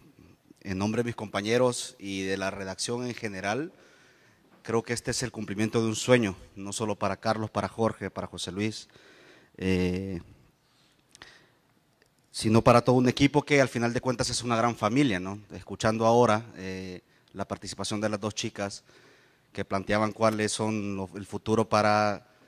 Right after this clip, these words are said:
estudiantes con muy pocos recursos, estudiantes que no tienen un apoyo, eh, yo creo que nosotros lo encontramos hace quince,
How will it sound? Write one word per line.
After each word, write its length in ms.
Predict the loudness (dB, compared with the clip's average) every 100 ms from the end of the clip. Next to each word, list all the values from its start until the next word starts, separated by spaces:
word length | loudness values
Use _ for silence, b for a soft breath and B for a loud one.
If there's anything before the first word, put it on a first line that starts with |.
| b b _
estudiantes 520 | -8 -6 -4 -2 -4
con 140 | -4
muy 100 | -4
pocos 300 | -2 -4 -4
recursos, 800 | -4 4 6 6 4 4 6 2
estudiantes 480 | -2 -4 -2 -2 -4
que 100 | -8
no 120 | -8
tienen 280 | -6 -6 -6
un 120 | -4
apoyo, 680 | -6 -4 -2 -2 -2 -4 -6
eh, 420 | -8 -8 -10 -12 -16 -20 _ _ b b b b b b
yo 100 | -4
creo 120 | 0 2
que 40 |
nosotros 320 | 0 0 2
lo 60 | 2
encontramos 520 | 2 2 4 6 4
hace 200 | 2 -2
quince, 600 | 0 0 2 2 0 0